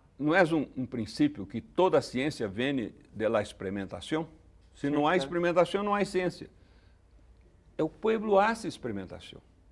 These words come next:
Speaker 1: mas no tiene las herramientas para transformar su experiencia, su experimentación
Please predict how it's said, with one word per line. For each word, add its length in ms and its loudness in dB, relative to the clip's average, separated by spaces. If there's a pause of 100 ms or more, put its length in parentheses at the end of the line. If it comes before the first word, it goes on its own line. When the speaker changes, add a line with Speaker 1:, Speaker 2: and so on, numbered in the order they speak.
(180)
Speaker 1:
mas 160 0
no 160 0
tiene 400 2 (1120)
las 260 4
herramientas 760 0 (180)
para 500 6 (800)
transformar 1000 2
su 560 -6 (160)
experiencia, 800 -4
su 280 -4
experimentación 880 -2